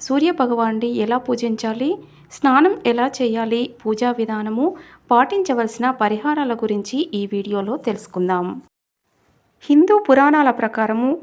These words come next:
ఒక్కో దేవుడిని ఒక్కో రోజు పూజిస్తారు. ప్రత్యక్ష దైవమైన సూర్య భగవానుడిని మాఘమాసము శుక్లపక్షము సప్తమి రోజున పూజిస్తారు. ఈరోజు సూర్య భగవానుడి పుట్టినరోజుగా రథసప్తమిని జరుపుకుంటారు.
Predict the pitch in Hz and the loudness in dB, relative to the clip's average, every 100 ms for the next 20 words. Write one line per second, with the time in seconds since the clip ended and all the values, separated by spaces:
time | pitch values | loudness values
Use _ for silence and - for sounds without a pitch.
0 | - 208 - 320 262 226 220 214 233 - | -6 -8 0 0 2 0 0 -2 -4 -4
1 | 208 208 220 202 233 240 202 196 208 - | -6 -4 -4 -2 -4 -6 -6 -6 -6 -4
2 | 196 190 185 190 _ _ _ _ - 254 | -4 -2 -6 -10 _ _ _ _ 0 0
3 | 254 392 392 330 254 233 233 220 214 214 | 2 -2 0 0 2 2 0 -2 -2 -4
4 | 220 285 240 208 196 202 196 190 220 359 | -2 -2 0 -2 0 0 -2 -2 0 0
5 | 453 - _ _ 240 247 339 339 247 226 | -2 -14 _ _ 2 4 4 4 4 2
6 | 226 226 240 - - 220 285 311 220 - | -2 0 -2 -4 -10 -2 0 0 -2 -2
7 | 214 208 233 - 208 202 277 269 233 190 | -4 -2 -4 -6 -10 -6 -2 0 -2 -4
8 | 226 247 208 190 202 - 196 196 196 220 | -6 -8 -8 -8 -8 -4 -4 -2 -4 -6
9 | - _ _ _ 226 220 220 214 277 453 | -12 _ _ _ -2 0 0 0 0 0
10 | - - - - 285 403 392 262 247 233 | -2 -14 -10 0 2 4 4 2 2 2
11 | 226 214 247 226 214 311 294 220 202 208 | 2 0 0 -2 -2 2 2 0 -4 -4
12 | 233 349 220 240 247 226 - 196 196 302 | -2 0 0 -2 -4 -6 -6 -8 -4 -2
13 | 262 208 196 - 190 190 185 190 185 247 | -2 -2 -4 -8 -6 -4 -2 -2 -4 -8